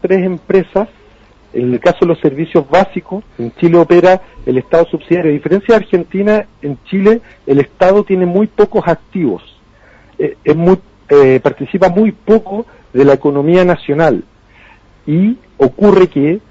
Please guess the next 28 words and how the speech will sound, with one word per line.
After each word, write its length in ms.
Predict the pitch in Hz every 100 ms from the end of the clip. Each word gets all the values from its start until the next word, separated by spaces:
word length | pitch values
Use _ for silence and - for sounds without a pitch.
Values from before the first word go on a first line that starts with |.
| _ _ 139 127 117 _ _ _ _ _ _ -
Pinochet 520 | 131 135 - 240 -
en 80 | 156
los 100 | 147
años 220 | 160 156
ochenta 680 | 160 156 214 196 - 160 165
privatizó 600 | 143 143 143 170 190 190
ses-, 200 | 185 - -
setecientas 540 | 147 147 185 185 170
veinte 260 | 185 208 233
empresas. 560 | 202 - - 156 - - _ _ _ _ _ - - - - -
Esas 300 | 160 - 185
empresas 600 | 190 180 196 185 - 139 _ _ - - - - -
general-, 520 | 139 139 143 156 156
después 260 | - - 180
terminaron 460 | 175 160 170 175 170
en 60 |
capitales 500 | - 160 151 165 165
extranjeros 600 | 160 170 170 185 139 147 - - - -
y 100 | 131
esas 240 | 156 190 185
empresas 500 | 190 - 202 - 170
hoy 220 | 175 180
en 120 | 185
día 360 | 190 190 170 220 _ _ -
nos 100 | 147
tienen 380 | - 180 185 190
el 100 | 175
pie 420 | - 190 196 233